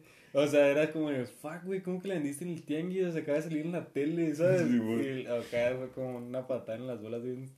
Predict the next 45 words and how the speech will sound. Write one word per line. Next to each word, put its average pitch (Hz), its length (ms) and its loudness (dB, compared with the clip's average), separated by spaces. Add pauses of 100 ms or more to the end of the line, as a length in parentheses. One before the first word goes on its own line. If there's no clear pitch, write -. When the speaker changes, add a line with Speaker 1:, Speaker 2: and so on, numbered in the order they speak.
(120)
Speaker 1:
cojetote. 120 800 -6 (540)
Pero 110 640 -6
sí, 123 220 -8
güey. 143 160 -6
Por 135 180 -2
ejemplo, 143 280 -4
yo 190 120 0
creo 196 160 -4
que 202 40 -8
en 196 60 -4
algún 135 160 -2
momento 165 320 -4
los 165 180 -4
Max 131 200 -8
Steels, 214 400 -6 (180)
Speaker 2:
Güey, 120 200 2
yo 120 140 6
tuve 135 140 6
Speaker 1:
digo, 143 240 8 (160)
Speaker 2:
como 135 160 0
Speaker 1:
o 120 40 6
Speaker 2:
diez 123 140 4
Speaker 1:
sea, 131 220 8
Speaker 2:
tipos 151 320 4
de 131 60 4
Max 131 200 4
Steel, 131 280 2
güey. 135 180 2
Speaker 1:
¿Neta? 156 540 0
Speaker 2:
Sí, 131 400 4
tenía... 139 580 6 (540)
Tuve 147 180 4
como 139 240 4
cuatro 131 300 8
Elementors, 139 480 6
o 127 80 0
sea, 120 100 -4
creo 127 140 2
que 147 60 2
tenía 123 200 2
todos 143 180 4
los 147 40 2
Elementors, 135 680 2
tenía 120 240 0
otro, 131 320 -2